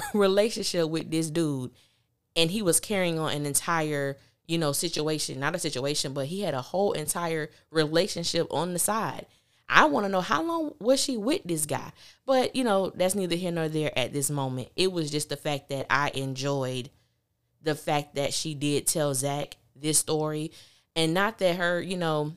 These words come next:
not that it was justifiable, but it was definitely understandable.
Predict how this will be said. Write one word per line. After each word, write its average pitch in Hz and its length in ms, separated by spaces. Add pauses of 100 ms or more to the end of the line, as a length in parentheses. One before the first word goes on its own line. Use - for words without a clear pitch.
(760)
not 185 260
that 180 100
it 170 60
was 156 140
justifiable, 156 720
but 214 120
it 208 60
was 175 140
definitely 151 340
understandable. 120 760